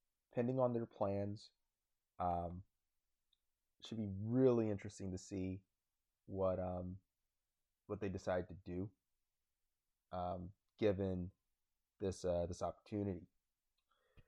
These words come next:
Of course, um, Square's, Square's, uh, uh, headline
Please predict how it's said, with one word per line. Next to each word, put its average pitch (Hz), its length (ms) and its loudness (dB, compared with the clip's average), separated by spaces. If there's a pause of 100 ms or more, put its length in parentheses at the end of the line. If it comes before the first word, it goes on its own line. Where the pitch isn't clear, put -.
Of - 420 10
course, 104 460 4
um, 92 360 2 (140)
Square's, 107 800 4 (1700)
Square's, 101 640 2
uh, 87 300 4 (100)
uh, 85 300 -4 (1200)
headline 95 800 4